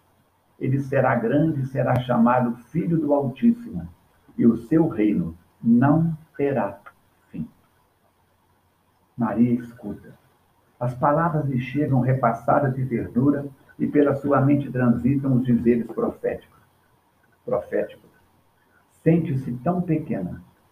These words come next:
para tão grande mistério. Ser a mãe do Senhor. Ela balbucia, abrindo os braços em direção à figura misteriosa. "Eis aqui a escrava do Senhor.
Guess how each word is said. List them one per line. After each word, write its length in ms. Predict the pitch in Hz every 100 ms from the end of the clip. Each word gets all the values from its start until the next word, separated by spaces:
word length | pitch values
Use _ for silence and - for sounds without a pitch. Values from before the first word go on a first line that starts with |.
| _
para 220 | - 117 -
tão 260 | - 151
grande 320 | 127 110 104
mistério. 560 | 92 92 - - 82 - _ _ _ _ _ _ _
Ser 380 | _ - 151 156
a 100 | 131
mãe 340 | 92 98 117
do 240 | 135 - 101 -
Senhor. 580 | - 95 87 90 90 - _ _ _ _ _ _ _ _ _ _ _ _ _ _
Ela 220 | 139 151
balbucia, 840 | 131 143 135 123 - - 113 95 90 - _ _ _ _
abrindo 440 | 120 117 135 131 120
os 80 |
braços 520 | 92 117 127 127 117 113
em 80 |
direção 760 | 113 120 107 104 - 113 113 110 - _ _ _ _ _ _ _ -
à 80 |
figura 460 | 90 113 95 107 107
misteriosa. 800 | 98 87 - 98 90 92 - - - _ _ _ _
"Eis 480 | 160 175 180 160 135
aqui 580 | - - - 151 160
a 80 | 151
escrava 880 | 127 123 - _ 123 131 139 117 117
do 160 | 113 113
Senhor. 420 | - 101 90 87